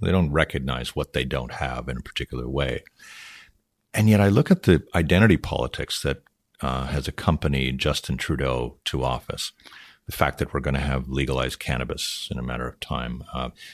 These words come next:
that, that people were promised things like proportional representation in order to get to that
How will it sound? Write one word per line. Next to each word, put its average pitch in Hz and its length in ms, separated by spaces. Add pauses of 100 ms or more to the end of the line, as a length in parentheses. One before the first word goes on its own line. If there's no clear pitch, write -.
(140)
that, 65 280
that 71 200
people 69 240
were 65 120
promised 65 500
things 62 260
like 65 140
proportional - 520
representation 65 800
in 65 100
order 65 180
to 67 100
get 78 320 (440)
to 90 180
that 71 400